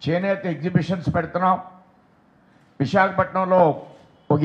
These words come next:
ఎగ్జిబిషన్ పెడతాం. రాష్ట్ర వ్యాప్తంగా మా కార్యకర్తలందరూ కూడా ఆ రోజున సొసైటీస్కి వెళ్ళడం, చేనేత వస్త్రాలను కొనుగోలు చేయడం, ఇది మా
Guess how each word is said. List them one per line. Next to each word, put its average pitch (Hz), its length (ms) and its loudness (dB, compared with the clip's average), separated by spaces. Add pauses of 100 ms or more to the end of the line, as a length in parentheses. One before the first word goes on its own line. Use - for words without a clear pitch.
ఎగ్జిబిషన్ 175 540 2
పెడతాం. 180 320 4 (880)
రాష్ట్ర 170 480 4
వ్యాప్తంగా 202 480 4 (800)
మా 151 100 6 (160)
కార్యకర్తలందరూ 180 800 2 (100)
కూడా 180 220 4
ఆ - 100 4
రోజున 180 260 0 (1160)
సొసైటీస్కి 196 680 2
వెళ్ళడం, 185 300 4 (1000)
చేనేత 185 440 2 (100)
వస్త్రాలను 180 520 4
కొనుగోలు 175 480 4
చేయడం, 175 260 4 (1400)
ఇది 185 180 4 (1080)
మా 170 80 6